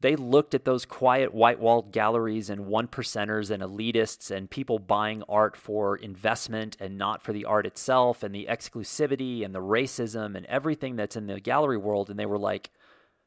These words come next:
you know, basically, "Go away. We don't want you. We don't need you." And Banksy has gone on to, to, since then, has really turned the art world inside out because he has forced the art world to pay attention to things like street art.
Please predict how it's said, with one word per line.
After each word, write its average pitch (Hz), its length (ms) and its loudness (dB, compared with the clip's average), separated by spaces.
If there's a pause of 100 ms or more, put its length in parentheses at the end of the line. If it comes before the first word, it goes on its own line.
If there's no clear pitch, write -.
(160)
you 113 100 -10
know, 104 140 -4
basically, 120 680 -2
"Go 135 200 4
away. 98 640 -2 (140)
We 120 120 -2
don't 143 180 0
want 110 280 -2
you. 139 120 -2
We 117 140 -4
don't 107 220 0
need 101 300 -8
you." 80 220 -12 (420)
And 127 300 -2
Banksy 151 420 2
has 117 120 0
gone 123 220 0
on 123 120 2
to, 104 220 -6 (100)
to, 107 220 -8 (100)
since 160 300 -4
then, 95 220 0
has 101 180 -6
really 120 260 0
turned 131 360 -4
the 107 100 -4
art 104 220 0
world 104 280 -2
inside 110 460 -4
out 95 320 -4
because 101 320 -8
he 131 160 -4
has 110 340 -4
forced - 680 2
the 113 140 -8
art 113 220 2
world 104 260 -2
to - 80 -10
pay 113 200 -4
attention 101 440 -8
to 95 80 -10
things 95 300 -12
like 101 180 -4
street 165 260 -4
art. 85 200 -2